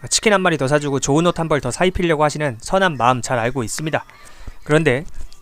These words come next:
그런 선한 마음을 악용해서 지들 별풍선 빨아먹고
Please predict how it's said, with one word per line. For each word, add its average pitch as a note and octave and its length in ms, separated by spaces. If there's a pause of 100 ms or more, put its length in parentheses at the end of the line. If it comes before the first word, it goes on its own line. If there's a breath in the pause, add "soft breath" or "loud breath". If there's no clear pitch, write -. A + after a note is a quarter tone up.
그런 D#3 240
선한 F#3 320
마음을 B2+ 320
악용해서 C#3 480 (300 loud breath)
지들 D3 280
별풍선 D#3+ 480
빨아먹고 D3 440